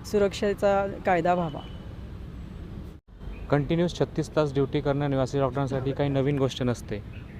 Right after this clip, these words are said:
Speaker 2: परंतु आरजीकर गव्हर्नमेंट मेडिकल कॉलेज कोलकाता येथे आमचे द्वितीय वर्षीय विद्यार्थी, जे की सलग छत्तीस तास ड्युटीवरती असताना काही क्षणासाठी सेमिनार रूममध्ये आराम करताच गेली. अशा पा-,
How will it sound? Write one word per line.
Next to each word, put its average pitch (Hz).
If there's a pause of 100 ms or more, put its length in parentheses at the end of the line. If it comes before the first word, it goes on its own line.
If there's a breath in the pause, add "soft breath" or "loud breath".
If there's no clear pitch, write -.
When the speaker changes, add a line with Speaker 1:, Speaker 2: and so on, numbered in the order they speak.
Speaker 2:
परंतु 135 (160)
आरजीकर 139
गव्हर्नमेंट 139
मेडिकल 135
कॉलेज 127
कोलकाता 120
येथे 120
आमचे 127
द्वितीय 127
वर्षीय 143
विद्यार्थी, 123 (540 loud breath)
जे 143
की 170
सलग 160
छत्तीस 139
तास 151
ड्युटीवरती 139
असताना 127 (120)
काही 139
क्षणासाठी 139 (180)
सेमिनार 160
रूममध्ये 147
आराम 135
करताच 131
गेली. 113 (500 loud breath)
अशा 123
पा-, 160